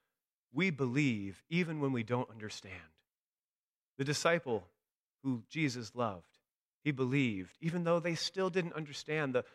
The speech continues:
the, the, the questions are still looming. They haven't put the whole picture together yet.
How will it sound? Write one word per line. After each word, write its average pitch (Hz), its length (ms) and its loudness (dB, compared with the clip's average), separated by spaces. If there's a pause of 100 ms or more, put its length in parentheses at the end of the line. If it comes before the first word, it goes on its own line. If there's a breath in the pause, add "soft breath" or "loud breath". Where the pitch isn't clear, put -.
(240 loud breath)
the, 156 140 6
the, 151 220 -4 (260)
the 156 120 -6 (140)
questions 196 580 0
are 165 60 0
still 160 320 2
looming. 156 360 2
They 143 80 4
haven't 175 380 0
put - 180 -2
the 151 120 2
whole 196 200 6
picture 226 480 -4
together 135 440 0
yet. 104 380 -8